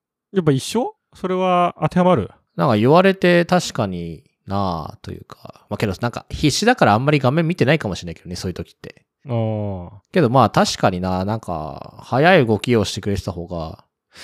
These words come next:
Speaker 2: 時間が早く進んでるって認識するんじゃない？
Speaker 1: いやでもそう、そうだと思う。なんか、絶対、大抵はこう登る、登っ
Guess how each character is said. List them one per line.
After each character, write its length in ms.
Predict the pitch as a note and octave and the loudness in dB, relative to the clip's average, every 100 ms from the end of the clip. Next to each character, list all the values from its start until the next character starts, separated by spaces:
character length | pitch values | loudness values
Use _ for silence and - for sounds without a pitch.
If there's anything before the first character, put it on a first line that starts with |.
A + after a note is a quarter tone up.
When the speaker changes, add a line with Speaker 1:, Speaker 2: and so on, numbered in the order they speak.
| - - | -18 -6
Speaker 2:
時 140 | A2 | 0
間 200 | - B3 | 2 2
が 100 | F4 | 2
早 220 | F#4+ G4+ | 2 2
く 100 | - | 2
進 280 | A2 G2+ B2 | 0 0 -2
ん 40 | B2+ | 2
で 100 | B2+ | 2
る 80 | |
っ 40 | C#3 | 2
て 160 | - | 0
認 140 | F#2 F#2+ | -2 -2
識 220 | - G2+ | -4 -8
す 120 | G2 G#2+ | -6 -6
る 100 | G#2 | -6
ん 40 | |
じ 80 | - | -8
ゃ 60 | - | -16
な 60 | |
い？ 100 | C3 _ _ _ _ _ _ - | -18 _ _ _ _ _ _ -4
Speaker 1:
い 60 | |
や 60 | B2+ | -2
で 80 | A#2 | 0
も 100 | A2+ | 0
そ 160 | - | 0
う、 40 | C3 | 0
そ 260 | - D#3+ | 2 2
う 20 | |
だ 100 | A2 | 2
と 120 | F2 F#2 | -2 -8
思 260 | F2+ F2+ | -10 -14
う。 1400 | _ _ _ _ _ _ _ _ _ _ _ _ _ D#3+ | _ _ _ _ _ _ _ _ _ _ _ _ _ -4
な 100 | A3 | -4
ん 80 | G3+ | -2
か、 380 | C#3+ C3+ A2+ _ _ _ _ _ _ _ _ _ | 0 2 0 _ _ _ _ _ _ _ _ _
絶 180 | G#3 A#3 - | 0 0 0
対、 480 | D#4 D#4 A#3+ A#2+ - _ _ | 0 2 0 -4 -14 _ _
大 180 | - B3 | -6 -6
抵 140 | - | -2
は 80 | A#3+ | -2
こ 80 | G#3 | 2
う 20 | F3 | 2
登 640 | G3+ A#3+ B3+ B3+ B3+ B3 | 4 4 2 0 0 -2
る、 60 | - | -4
登 300 | F#3+ G#3+ | 0 2
っ 40 | B3+ | 2